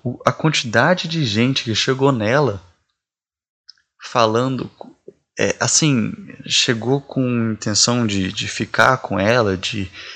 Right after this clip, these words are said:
enfim, né, de ter um relacionamento e tudo mais. Não porque é ela,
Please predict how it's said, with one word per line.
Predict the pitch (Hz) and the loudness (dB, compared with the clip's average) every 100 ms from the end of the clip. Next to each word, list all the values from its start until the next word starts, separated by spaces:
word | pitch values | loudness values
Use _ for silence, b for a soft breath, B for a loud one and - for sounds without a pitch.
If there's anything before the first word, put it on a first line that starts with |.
| B B B B - - - - 113 | B B B B -16 -14 -12 -6 -4
enfim, | 117 104 90 | -2 -2 0
né, | 90 113 | 0 0
de | 101 95 | -2 -2
ter | 110 | 0
um | 117 | 0
relacionamento | 104 98 95 113 117 | -2 -2 -2 -2 -2
e | - | -4
tudo | |
mais. | 107 120 - B B B B B B B _ _ _ | 0 0 0 B B B B B B B _ _ _
Não | 156 208 | 0 2
porque | 233 - 202 202 196 | 0 0 0 0 -2
é | 175 135 104 | 2 4 4
ela, | 90 87 85 - | 2 0 -4 -6